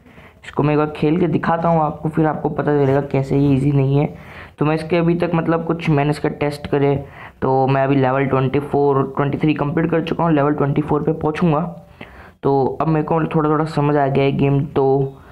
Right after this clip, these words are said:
क्या पता मैं बच-, better perform कर पाऊँ। पर आप देखो, और जो मज़ा आपको आने वाला है ना, बहुत ऑसम मज़ा आएगा। तो मैंने इसका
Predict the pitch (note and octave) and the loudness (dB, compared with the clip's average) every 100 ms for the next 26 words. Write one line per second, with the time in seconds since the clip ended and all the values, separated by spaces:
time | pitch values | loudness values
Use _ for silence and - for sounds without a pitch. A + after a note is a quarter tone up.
0 | - - - C3+ C3 C3+ C#3+ C#3+ C3+ C3 | -20 -14 -4 -4 -2 -2 0 0 0 -2
1 | - C3+ C3+ C3+ C#3 D3 D3 D#3 D#3 D#3+ | -2 -2 0 0 0 0 0 0 0 0
2 | E3 D3+ F3+ F#3+ - C#3+ D3 D3 D3+ E3 | 0 0 0 -2 -4 -4 -2 0 0 0
3 | F3+ F3+ - C#3 C3+ C3+ C3+ - - - | 0 0 0 0 2 0 -4 -14 -20 -12
4 | F3+ D#3+ E3+ D#3 D3+ C#3+ - C#3+ C3+ C3+ | -2 0 2 2 0 -2 -2 0 0 2
5 | C3+ B2+ C3 C#3 - _ - _ _ - | 2 2 0 -2 -6 _ -20 _ _ -18
6 | - - C#3+ C#3 C3+ - - C3+ C3+ C#3+ | -14 -6 -2 -2 -2 -6 -2 -2 0 0
7 | C#3 C3 B2 C#2 - - - - - - | 2 0 0 -2 -4 -8 -10 -20 -20 -20
8 | _ _ _ _ _ _ - - - - | _ _ _ _ _ _ -20 -20 -20 -20
9 | - - B2+ B2 B2 - B2+ B2 | -6 -2 0 0 -2 -2 -2 -2